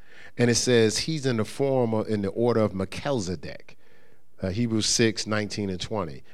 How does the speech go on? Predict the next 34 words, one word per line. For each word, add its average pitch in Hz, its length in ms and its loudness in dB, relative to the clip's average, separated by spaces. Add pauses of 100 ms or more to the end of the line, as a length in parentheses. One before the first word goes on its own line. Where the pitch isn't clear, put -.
(100)
in 110 180 2
the 101 180 2
order 131 300 8
of 107 80 4
Melchizedek. 104 600 0
Well, 101 140 0
Melchizedek 107 840 0 (320)
was 104 260 2
king, 131 720 -2 (680)
he 143 120 4
was, 117 200 2 (180)
uh, 113 240 4 (140)
uh, 107 220 4
king 143 260 2
and 151 180 4
priest, 92 300 -2
or 87 60 -6
priest - 300 -2
and 143 180 -2
king. - 300 -10 (480)
And 113 120 2
so 120 100 4
Jesus 143 480 4
has 117 300 6
the 98 120 0
kingly 131 540 2
and 127 220 0
priestly 110 340 -2
anointing, 117 460 0
which 98 180 -2
we 101 80 -2
talked 107 260 0
about 90 220 -2
today. 104 380 0